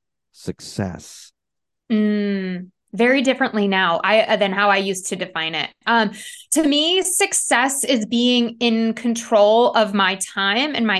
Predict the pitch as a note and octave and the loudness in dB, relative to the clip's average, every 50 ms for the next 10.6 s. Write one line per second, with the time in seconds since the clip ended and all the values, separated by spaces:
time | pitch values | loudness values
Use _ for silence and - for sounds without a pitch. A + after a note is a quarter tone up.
0 | - - G3 F#3+ G3+ G#3 G#3 G#3 - D4 D#4+ F4+ G#4 G#4 - _ _ _ - _ | -2 -2 -4 -2 -2 -2 -2 -2 -4 -4 -2 -2 -4 -6 -8 _ _ _ -20 _
1 | _ _ _ _ _ _ - - B3+ A#3 A3+ A3+ A3+ A3+ - - C4+ C4 - - | _ _ _ _ _ _ -6 -2 0 2 2 2 0 0 -2 -2 -2 -2 -4 -2
2 | - - A#3 A3+ A#3 A#3 - - B3 B3 A#3 A#3+ - - A3 G#3+ G#3+ A3 A3+ A3+ | 0 0 2 2 0 -2 -4 -2 -2 -2 -4 -4 -4 -2 -2 0 0 0 0 0
3 | A3 - - G3+ G#3 G3+ G#3 A3 A#3 A#3+ B3+ C4 B3+ B3+ A#3+ A3+ A3 G#3 F#3 F3+ | -2 -2 -2 0 2 2 4 2 2 0 -2 -4 -6 -6 -4 -2 0 0 0 -2
4 | G3+ G3+ - G3 F#3 - A3 A3 A3 A3+ A#3 A3 G#3 G3 F#3+ F#3+ G3 F#3+ F#3 E3 | -4 -2 -2 -4 -2 0 0 0 2 2 2 2 2 2 2 2 2 2 2 2
5 | E3+ F3 F3 - - A3+ A3+ A3+ A3+ A3+ G#3+ G#3+ A3 F#3+ F#3 G3 G3+ G3+ G#3 G3 | 2 0 -2 -4 -4 -2 0 2 2 2 0 -2 -2 -2 -2 0 -2 0 0 0
6 | F#3+ F#3 F3 E3+ D#3+ E3 F#3+ A3+ A#3+ A#3+ - _ _ _ _ _ _ _ _ _ | 0 2 2 2 2 4 2 2 0 -2 -10 _ _ _ _ _ _ _ _ _
7 | _ - - - - C#4 C#4 - - D4+ C#4+ D#4+ D#4+ E4+ F4 D4+ C#4 C4+ - A3 | _ -10 -6 -4 -2 -2 -4 -4 0 2 2 2 2 2 0 2 0 0 2 2
8 | A3 A#3 B3 C4 C4 - - C#4 B3 A#3 A3 G#3 G3 - - A3+ A#3 A3+ G#3 A#3+ | 2 2 2 0 -2 0 2 4 6 6 6 6 4 2 0 0 0 0 0 2
9 | A#3 A#3 A3+ G3 G3+ G#3+ G#3+ G#3+ G#3+ G3+ F#3 G3+ F#3+ G3 G3+ G3 F3 F#3 F3 D#3+ | 2 0 0 2 4 4 6 6 6 4 2 2 2 4 2 2 2 0 -2 -2
10 | F3+ - - F3 E3 E3 F3 - - - - - | -2 -2 -4 -4 -4 -4 -4 -4 -4 -4 -4 -6